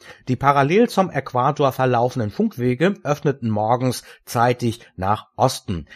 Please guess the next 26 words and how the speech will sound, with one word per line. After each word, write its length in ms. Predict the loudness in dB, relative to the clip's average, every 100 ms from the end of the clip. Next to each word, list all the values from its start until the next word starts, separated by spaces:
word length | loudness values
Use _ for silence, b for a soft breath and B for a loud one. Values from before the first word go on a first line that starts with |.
| B B
So 200 | 2 4
war 280 | 4 2
X-Ray, 500 | -4 -4 -2 0 0
X-Ray 360 | -4 -4 -2 -2
neun 320 | -2 -2 -2
Delta 560 | 0 2 2 0 -2 -2
auf 260 | -4 -4 -4
Macau 540 | -6 -2 0 0 0
sogar 420 | -2 2 2 0
auf 160 | -2 -4
dem 180 | -6 -4
zwölf 300 | -2 0 0
Meter 300 | -2 0 0
Band 280 | 0 -4 B B
zu 300 | -10 -6 -4
erreichen. 540 | -4 -2 -2 -4 -6 -16 _ _ _ _ _ B B B B
Vorhersage 540 | 2 4 4 4 4 4
bis 140 | 0
zum 160 | -2 0
fünften 400 | 0 0 -4 -2
März: 340 | 0 0 -2
Die 120 | -4
Sonnenaktivität 920 | -2 0 0 -2 -2 -6 -4 -4 -4 -2
bleibt 400 | 0 0 0 -2
sehr 220 | 0 0
gering 400 | -2 -2 -4